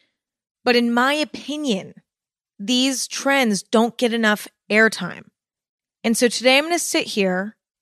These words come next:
and I'm gonna give them the airtime that they deserve. Give them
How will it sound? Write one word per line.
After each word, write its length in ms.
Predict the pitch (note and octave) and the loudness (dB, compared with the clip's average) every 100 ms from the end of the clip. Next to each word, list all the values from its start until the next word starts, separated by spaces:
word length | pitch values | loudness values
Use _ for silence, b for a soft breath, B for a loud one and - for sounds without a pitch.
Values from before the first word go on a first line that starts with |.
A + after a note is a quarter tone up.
| _ _ _ _ _ _ _ _ | _ _ _ _ _ _ _ _
and 120 | A3 | 4
I'm 100 | A3+ | 4
gonna 140 | C#4+ G#3 - | 4 0 0
give 220 | C#4 C4 | 0 2
them 180 | D#4+ D4 | 2 2
the 140 | A#3+ | 0
airtime 420 | G#3 G#3+ G3+ G3 F#3+ | 4 2 4 4 4
that 100 | F#3 | 2
they 140 | F3+ | 0
deserve. 540 | E3+ E3 - - - _ _ _ _ _ _ _ _ _ _ - | 0 -4 -6 -8 -12 _ _ _ _ _ _ _ _ _ _ -2
Give 380 | C4+ E4 D4+ A3+ | 2 2 2 2
them 420 | B3+ A#3+ A#3 | 4 6 4